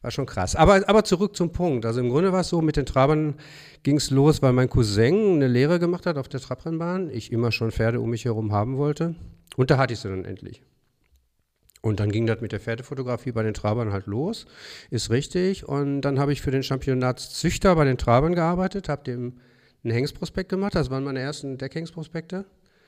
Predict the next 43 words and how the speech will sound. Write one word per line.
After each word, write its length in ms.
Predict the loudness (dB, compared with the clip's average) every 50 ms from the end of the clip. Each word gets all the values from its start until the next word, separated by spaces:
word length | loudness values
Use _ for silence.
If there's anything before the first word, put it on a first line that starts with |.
| _ _ -20 -20 -20 _ _
Und 140 | _ 0 4 4
gedruckt 380 | 2 2 4 0 0 0 0
wurde 180 | 2 4 4 4
der 100 | 2 0
Katalog 840 | -2 -2 0 0 0 0 2 2 2 2 2 0 -4 -10 -20 _ _
bei 180 | 0 0 0
Gerd 320 | 0 -2 -4 -4 -6 -8 -14
Kraft. 720 | -18 -14 -10 -6 -6 -2 -2 -2 -2 -2 -2 -2 -4 -4 -6 -12 -20 _ _ _
Und 200 | 2 2 2 2
die 120 | -2 -2
Älteren 380 | -2 -2 -4 -4 -4 -4 -4 -4
unter 280 | -4 -4 -4 -4 -4 -2
uns, 380 | 0 -2 -2 -2 -6 -12 -12 -6
also 240 | -6 -4 -2 -2 -2
ich, 140 | -2 -4 -4
ich 160 | -6 -6 -6
erinnere 260 | -4 -4 -2 -4 -4
mich 240 | -4 -4 -6 -6 -4
<laughs> 20 |
dran, 300 | -2 0 0 2 0 0
er 220 | 0 0 0 2 2
war 120 | 0 0
der, 240 | 2 2 0 0 0 -4 -10 -16 -14 -14 -14 -16 -16 -18 -20 _ _ 0
der, 440 | 2 2 4 4 4 4 2 0
der 200 | 0 0 0 2
Mann 280 | 2 2 2 2 2 4
hinter, 320 | 4 2 2 2 0 0
hinter 320 | 0 -2 -8 -8 -8 -6 -8
Gestüt 280 | -8 -10 -10 -10 -8
Sankt 160 | -8 -8 -6 -6
Ludwig, 320 | -8 -8 -6 -6 -4 -2
also 160 | -2 -2 0
Gerd 220 | 0 0 0 0 -2
Kraft 300 | -4 -4 -4 -2 -2 -2
war 100 | -2 -2
Gestüt 260 | -4 -8 -12 -14 -10
Sankt 160 | -10 -10 -8
Ludwig 400 | -8 -10 -10 -6 -6 -6 -6 -6
und 160 | -8 -6 -2
er 100 | -2 -2
hatte 120 | -2 -2 -2
eine 140 | -2 -2
Druckerei. 500 | -2 -4 -4 -4 -2 -2 0 -2 -2 -4